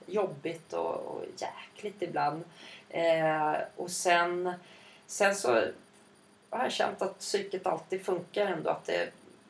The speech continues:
vänder liksom i, i den, eh, att tar alla problem på riktigt, och så, så, eh, hittar jag någon liksom väg framåt från det. Och,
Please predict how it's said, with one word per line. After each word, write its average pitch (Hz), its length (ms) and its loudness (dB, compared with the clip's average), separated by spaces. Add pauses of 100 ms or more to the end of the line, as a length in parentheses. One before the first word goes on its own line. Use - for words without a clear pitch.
(160)
vänder 180 520 4
liksom 165 400 -6
i, 160 260 -2
i 165 240 -2
den, 156 440 -2
eh, - 320 -8 (420)
att - 220 -16
tar 180 340 2
alla 160 420 0
problem 156 600 -4
på 175 60 0
riktigt, 180 560 -2
och 160 120 -6
så, 170 340 0 (520)
så, 175 520 2
eh, 175 420 0 (600)
hittar 190 420 0
jag 165 140 4
någon 160 340 -4 (600)
liksom 160 460 -10
väg 165 480 2
framåt 175 580 -2
från 160 320 -2
det. 165 320 0
Och, 160 380 0